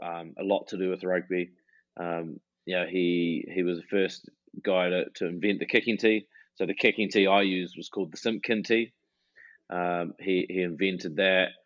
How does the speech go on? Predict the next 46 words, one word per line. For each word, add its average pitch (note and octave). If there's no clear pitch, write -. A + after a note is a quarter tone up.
He F#2+
invented F#2
things F#2
like, F#2
you F#2+
know, F2+
with G#2
the -
s-, -
sevens F#2+
rugby, F#2+
if E2+
you G2
score G2
a -
try, F#2+
you G2+
restart G2
again, F2+
and D2+
all, A2
like, -
that F#2+
kind F#2
of F#2
things. F2+
He F#2
invented, F2+
um, E2
the E2+
bigger F#2
goalpost F#2+
pads. F#2
Anyway, B2
he, B2
um, G#2
he B2
just G#2+
randomly G#2+
got G2+
in F#2+
contact A#2
with G#2
me G2+
on F#2+
Facebook, B2+